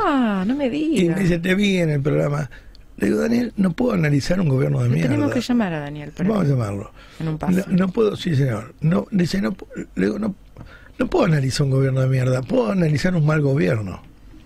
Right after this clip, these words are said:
Speaker 2: puedo analizar algo defectuoso, Cris. Pero algo cuando es este desastre, que no tiene
Speaker 1: Un desastre.
Speaker 2: explicación,
Speaker 1: Un desastre.
Speaker 2: ¿cómo lo analizás, viste?
Speaker 1: Un desastre.
Speaker 2: Este,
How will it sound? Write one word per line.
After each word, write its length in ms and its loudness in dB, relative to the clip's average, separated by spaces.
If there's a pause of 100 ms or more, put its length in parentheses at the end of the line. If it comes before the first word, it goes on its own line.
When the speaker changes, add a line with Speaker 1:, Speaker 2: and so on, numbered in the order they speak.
(760)
Speaker 2:
puedo 180 4
analizar 440 2
algo 220 2
defectuoso, 680 0
Cris. 380 0 (540)
Pero 240 2
algo 260 2
cuando 260 0
es 140 -2
este 200 -2
desastre, 540 -2
que 160 0
no 160 0
tiene 380 2
Speaker 1:
Un 140 2
desastre. 500 0
Speaker 2:
explicación, 380 -2
Speaker 1:
Un 160 -2
desastre. 420 -6
Speaker 2:
¿cómo 220 -2
lo 80 2
analizás, 720 0
viste? 440 -4
Speaker 1:
Un 320 0
desastre. 600 -8
Speaker 2:
Este, 240 -2